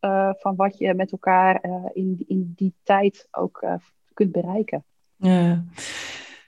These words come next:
Speaker 2: Ja, wat een verademing moet het zijn voor ouders als ze jullie hebben gevonden. Want het, het zijn natuurlijk gezinnen waarbij dit soms al jaren, eh, speelt, hè? Dat, eh, hè, een kind misschien al op jonge leeftijd,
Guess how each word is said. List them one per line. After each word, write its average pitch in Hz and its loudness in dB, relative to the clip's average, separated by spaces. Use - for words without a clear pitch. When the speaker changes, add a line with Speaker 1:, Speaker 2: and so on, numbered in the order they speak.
Speaker 2:
Ja, 170 6
wat 190 2
een 208 8
verademing 220 6
moet 202 8
het 190 0
zijn 185 6
voor - -4
ouders 190 2
als 190 2
ze 196 4
jullie 190 8
hebben 185 6
gevonden. 196 4
Want 180 4
het, 214 2
het 226 0
zijn 226 6
natuurlijk - -2
gezinnen 254 6
waarbij 185 4
dit 220 2
soms - 2
al 190 2
jaren, 226 4
eh, 196 -2
speelt, 190 2
hè? 202 4
Dat, 226 2
eh, 202 2
hè, 262 2
een 226 6
kind 233 6
misschien 214 6
al 214 6
op 208 2
jonge 208 8
leeftijd, 240 6